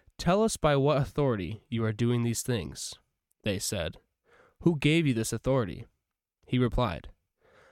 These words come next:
"I will also ask you a question. Tell me, John's baptism, was it from heaven or from men?" They discussed it amongst themselves and said, "If we say, 'From heaven,'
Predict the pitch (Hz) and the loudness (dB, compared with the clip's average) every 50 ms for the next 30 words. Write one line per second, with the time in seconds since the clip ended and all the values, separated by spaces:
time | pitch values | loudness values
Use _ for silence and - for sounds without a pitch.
0 | _ _ - 107 123 127 127 110 98 120 127 143 - - 180 107 110 127 127 127 | _ _ -2 0 0 2 2 2 2 4 2 2 2 2 2 2 2 2 0 0
1 | - - 131 123 - - - 135 127 127 - - 101 - - - _ _ _ _ | 0 0 0 0 0 0 0 0 0 0 -4 -8 -10 -12 -12 -18 _ _ _ _
2 | _ _ _ _ _ _ - - 175 175 151 113 - - - _ _ _ _ _ | _ _ _ _ _ _ 0 2 2 4 2 0 -2 -6 -12 _ _ _ _ _
3 | _ _ _ _ _ _ _ _ _ _ - - - 127 123 131 143 143 - - | _ _ _ _ _ _ _ _ _ _ -6 0 2 2 4 4 2 0 0 0
4 | 143 135 131 127 - 117 104 - - 73 - - - _ _ _ _ _ _ _ | 0 2 2 0 -2 -6 -8 -8 -10 -14 -16 -18 -20 _ _ _ _ _ _ _
5 | _ - 123 131 135 131 131 123 - - 123 117 113 120 120 123 143 165 185 202 | _ -2 0 2 2 2 2 -2 -2 -2 -4 -4 -2 -2 0 0 2 0 0 -2
6 | - _ _ _ _ _ _ _ _ _ _ _ - - 135 135 127 - - 127 | -6 _ _ _ _ _ _ _ _ _ _ _ -2 0 2 2 2 2 0 0
7 | 120 117 113 117 113 101 80 - - _ _ _ - _ _ _ _ _ _ _ | 2 2 2 0 0 -2 -4 -8 -12 _ _ _ -20 _ _ _ _ _ _ _
8 | _ _ _ _ _ _ _ _ _ _ _ - 127 131 127 120 - - - 160 | _ _ _ _ _ _ _ _ _ _ _ -2 0 0 0 0 -4 -2 0 0
9 | 156 165 - - 143 127 120 120 120 131 127 - - 110 104 - - 107 92 78 | 0 0 0 -2 0 0 0 0 0 -2 -4 -6 -8 -8 -6 -6 -6 -6 -6 -6
10 | 78 - - - - 123 113 - - 123 107 - - - _ _ _ _ _ _ | -8 -10 -12 -10 -8 -8 -6 -4 -4 -4 -4 -4 -8 -12 _ _ _ _ _ _
11 | _ - _ - - 120 - 147 165 160 - - 165 165 - - 117 104 - 143 | _ -20 _ -10 -8 -4 -2 0 0 0 0 0 0 0 0 -2 -4 -4 -2 -2
12 | 160 156 117 101 - - | -2 -2 -2 -6 -10 -10